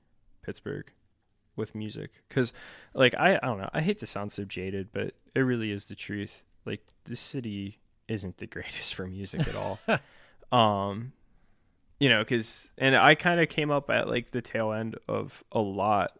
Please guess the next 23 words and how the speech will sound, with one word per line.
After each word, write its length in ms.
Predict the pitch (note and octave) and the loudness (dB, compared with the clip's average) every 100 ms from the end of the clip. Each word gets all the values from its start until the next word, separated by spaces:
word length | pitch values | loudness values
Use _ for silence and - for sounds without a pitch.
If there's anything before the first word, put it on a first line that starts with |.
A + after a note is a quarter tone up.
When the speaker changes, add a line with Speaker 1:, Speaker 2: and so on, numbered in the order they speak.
| _ | _
Speaker 1:
of 120 | G#2+ G#2 | -10 -8
things, 520 | A2 G2+ F#2 - - | -6 -6 -6 -10 -6
whether 280 | A#2+ G#2+ G#2+ | -2 0 -2
it's, 140 | G#2 A2+ | -2 -4
like, 120 | G2+ | -4
Speaker 2:
Mm-hmm. 80 | G2 | -4
Speaker 1:
the 80 | |
scene 600 | E2+ - F#3+ F#3+ E3+ D3+ B2+ | -4 -4 -2 0 0 -2 -4
or, 140 | A2+ A2+ | -6 -4
like, 360 | A2 A2 - - - - - - _ | -2 -4 -8 -20 -20 -20 -20 -20 _
you 120 | B2 | -4
know, 140 | G#2 G2+ | -2 -2
the 100 | G#2 | -4
stigma 440 | - A2 G#2+ G#2+ | -6 -4 -4 -4
behind, 380 | G2+ F#2 G2 G2+ | -4 -4 -6 -8
like, 300 | F#2+ F#2 - - _ _ _ _ - | -8 -10 -12 -20 _ _ _ _ -2
working 380 | A2 - G#2+ | -2 0 -4
remotely 580 | G#2 G2+ G2 - A#2 A2 | -4 -4 -6 -4 -2 -2
versus 420 | G2+ F#2+ G2 G#2 | 0 -2 -2 -4
in 160 | G2+ F#2+ | -4 -4
person. 520 | - G2 G2 A2 A2 | -2 -2 -2 -4 -6
So, 280 | G#2+ - G2+ | -4 -4 -2
like, 480 | G2+ G2 F#2 - - | -2 -4 -6 -12 -20